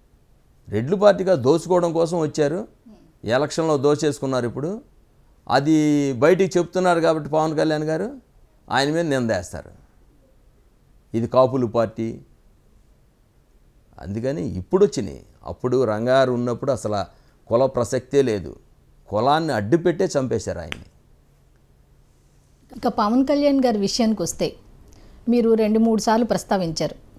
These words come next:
Speaker 2: రంగా గారికి ఉన్న పోలికలు ఉన్నాయి అన్నట్టుగా. అంటే ఏ అంశాల్లో పోటీ-, ఆ, పోలికలు ఉన్నాయంటారు?
Speaker 1: ఇప్పుడు రంగారి దగ్గర డబ్బులు లేవు,
Speaker 2: మ్మ్.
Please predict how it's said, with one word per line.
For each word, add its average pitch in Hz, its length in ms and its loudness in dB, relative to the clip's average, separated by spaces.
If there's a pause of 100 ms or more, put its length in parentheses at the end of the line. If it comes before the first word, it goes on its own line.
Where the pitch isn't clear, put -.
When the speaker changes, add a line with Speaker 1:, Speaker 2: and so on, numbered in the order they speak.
Speaker 2:
రంగా 208 300 -2
గారికి 214 340 0
ఉన్న 190 180 -4
పోలికలు 185 560 -4
ఉన్నాయి 170 720 -4
అన్నట్టుగా. 165 480 -10 (120)
అంటే 190 200 -4
ఏ 202 220 2
అంశాల్లో 262 680 0
పోటీ-, 214 360 -4
ఆ, 196 120 -4
పోలికలు 208 420 -2
ఉన్నాయంటారు? 170 460 -6
Speaker 1:
ఇప్పుడు - 1080 -6
రంగారి 123 420 0
దగ్గర 123 260 -4
డబ్బులు 110 340 -4
లేవు, 92 140 -8 (340)
Speaker 2:
మ్మ్. 170 160 -20